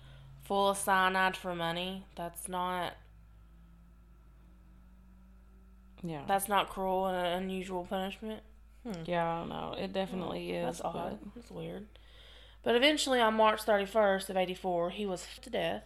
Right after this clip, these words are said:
Speaker 1: And he was thirty-nine years old at the time. In his final moments, he maintained his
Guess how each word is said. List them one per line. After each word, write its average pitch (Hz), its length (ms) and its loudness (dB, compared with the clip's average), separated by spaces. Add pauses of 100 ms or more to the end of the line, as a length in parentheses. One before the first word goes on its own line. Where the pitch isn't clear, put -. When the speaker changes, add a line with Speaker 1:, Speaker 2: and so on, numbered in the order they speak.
(120)
Speaker 1:
And 196 680 2
he 214 180 0
was 202 180 -2
thirty-nine 247 600 6
years 226 200 2
old 196 180 6
at 196 60 -4
the 220 80 -6
time. 175 500 -4 (520)
In 202 140 -2
his 196 160 0
final 226 300 6
moments, 202 500 2
he 202 140 -2
maintained 196 640 0
his 233 240 0